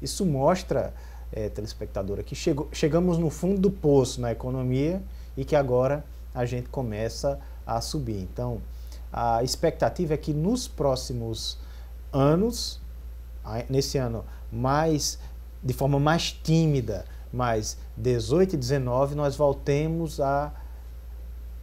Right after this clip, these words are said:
encontrar várias lojas, o mercado aquecido e, com certeza, os pontos que estão fechados, nas várias avenidas que a gente passa, vê vários pontos fechados, eh, essas empresas vão,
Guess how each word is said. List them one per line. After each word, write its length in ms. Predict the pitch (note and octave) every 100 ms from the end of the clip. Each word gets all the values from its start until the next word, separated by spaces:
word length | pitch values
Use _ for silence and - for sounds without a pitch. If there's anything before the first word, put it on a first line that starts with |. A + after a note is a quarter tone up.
| - - - D3
encontrar 800 | C#3+ D3+ C#3+ B2+ C3+ C#3+ D3 -
várias 580 | A#2 C3 C#3+ D3+ B2+ A2
lojas, 720 | B2 C#3 D3 C3+ C3+ B2+ - -
o 60 |
mercado 500 | D#3 F3+ - E3+ F#3
aquecido 540 | F3+ - E3 - A2+ G2+
e, 240 | A#2 A2 - -
com 100 | D#3
certeza, 460 | D3 D3 D3 D3+ C#3+
os 140 | C3+
pontos 360 | - D#3 D#3 -
que 80 |
estão 220 | C3+ D3 B2+
fechados, 640 | B2+ A#2+ B2+ B2 G#2+ - - - -
nas 200 | B2+ A2
várias 260 | C#3 D#3+
avenidas 440 | D3+ C#3+ C3 B2+ B2
que 80 | A#2
a 40 |
gente 200 | A#2+ -
passa, 280 | A2+ G#2+ G#2+
vê 160 | A2 G2+
vários 340 | A#2+ C#3+ C3+
pontos 320 | - A2+ -
fechados, 600 | - B2 - B2 C3+ - - - - -
eh, 100 | - - - -
essas 280 | B2+ C#3 C3
empresas 360 | A#2+ B2+ B2
vão, 280 | A2 G2+ F2+